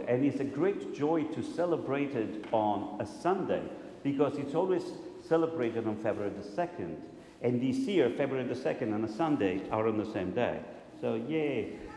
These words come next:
So, i-, it's always beautiful to celebrate within the context of a Sunday liturgy. Uh, the feast, uh, refers to an event not only that refers to Jesus' life, but also the life of Mary and Joseph.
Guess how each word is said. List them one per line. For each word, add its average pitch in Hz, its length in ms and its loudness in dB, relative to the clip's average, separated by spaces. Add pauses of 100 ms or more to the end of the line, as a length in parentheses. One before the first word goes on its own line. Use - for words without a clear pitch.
(120)
So, 131 340 8
i-, - 20 0
it's 139 300 0
always 180 280 6
beautiful 165 720 4
to 120 100 -2
celebrate 123 680 0 (120)
within 131 400 2
the - 80 2
context 95 640 -4 (100)
of 95 160 -6
a 90 40 -6
Sunday 87 540 -4
liturgy. 90 460 -4 (2250)
Uh, 135 260 6
the 160 80 4
feast, 247 440 -2 (240)
uh, 156 100 -2 (240)
refers 175 520 0
to 170 180 2
an 165 100 6
event 151 540 4
not 135 180 4
only 160 380 2
that 117 400 2
refers 120 360 2 (140)
to 123 80 -4
Jesus' 139 520 0
life, 92 260 2 (120)
but 131 140 4
also 226 320 2
the 160 140 2
life 135 320 2
of 120 100 -2
Mary 107 380 2
and 90 120 -2
Joseph. 104 460 -2